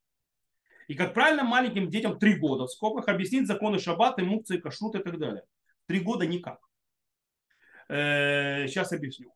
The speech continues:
Э, как сделать так, чтобы эти законы не были постоянным источником конфликтов с детьми, практически в какие, и практически в какие игры хорошо играть с такими детьми по Шаббату?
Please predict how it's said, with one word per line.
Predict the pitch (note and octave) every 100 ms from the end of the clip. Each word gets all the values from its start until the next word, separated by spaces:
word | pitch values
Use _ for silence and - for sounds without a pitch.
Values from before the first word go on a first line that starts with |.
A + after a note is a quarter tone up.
| -
Э, | D3 C#3+ C#3+
как | - C4+
сделать | G#3 A#3+ G#3+
так, | A3+ A3+
чтобы | G#3 G3
эти |
законы | E3 E3+ G#3
не | F#3+
были | F3+
постоянным | F#3 D3 F3 F3+ E3
источником | - G#3+ F#3 D#3+ D3+
конфликтов | - A#3 C4+ G#3+ D#3
с |
детьми, | C#3+ C#3 G3+
практически | G#3+ - G3 - -
в | C3+
какие, | C#3+ E3 D#3+
и | -
практически | D#3+ G3 F3+ C#3+
в | C#3
какие | E3+ A3+
игры | G3+
хорошо | F3+ E3
играть | E3+ E3+
с | E3+
такими | D#3 D3+
детьми | C3+ F#3
по | E3+
Шаббату? | C3+ B2+ G2